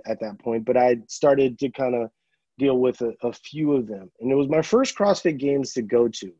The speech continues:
And I'd, I'd done CrossFit. I'd seen my gym mates struggle and things of this nature. I kid you not,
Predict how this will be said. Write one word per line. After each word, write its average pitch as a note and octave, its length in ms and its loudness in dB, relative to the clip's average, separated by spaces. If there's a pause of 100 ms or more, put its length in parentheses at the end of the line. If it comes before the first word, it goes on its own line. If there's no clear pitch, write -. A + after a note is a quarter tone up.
(120)
And A#2 100 -4
I'd, B2+ 260 2 (120)
I'd A2+ 300 0
done B2+ 240 2
CrossFit. C#3 640 0 (120)
I'd G#2 240 -10
seen B2+ 340 -2
my B2+ 260 2 (440)
gym B2+ 300 2
mates B2+ 300 0
struggle B2 580 2
and A2+ 260 -4
things A2+ 220 -4
of A2 100 -2
this A#2+ 220 -2
nature. A#2+ 420 -4 (920)
I D#3 160 4
kid B2 380 -2
you A#2+ 140 0
not, A2+ 320 -4